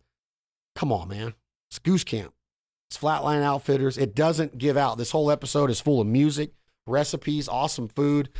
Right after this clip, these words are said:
goose action, dog work, funny times, sense of humor, um, beautiful, beautiful shots of the state of Oklahoma. That's what we're trying to do. We don't go there to showcase that we're awesome goose hunters, 'cause we're not. We're average at best.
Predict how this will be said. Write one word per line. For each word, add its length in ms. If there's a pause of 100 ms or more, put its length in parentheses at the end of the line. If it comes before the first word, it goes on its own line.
(200)
goose 300
action, 420
dog 320
work, 420 (680)
funny 260
times, 720 (180)
sense 340
of 100
humor, 500 (480)
um, 420 (260)
beautiful, 680 (100)
beautiful 400
shots 400
of 60
the 80
state 260
of 80
Oklahoma. 640 (220)
That's 160
what 100
we're 60
trying 240
to 60
do. 260 (540)
We 100
don't 140
go 160
there 100
to 80
showcase 520
that 100
we're 160
awesome 340
goose 220
hunters, 240
'cause 160
we're 80
not. 320
We're 120
average 400
at 120
best. 320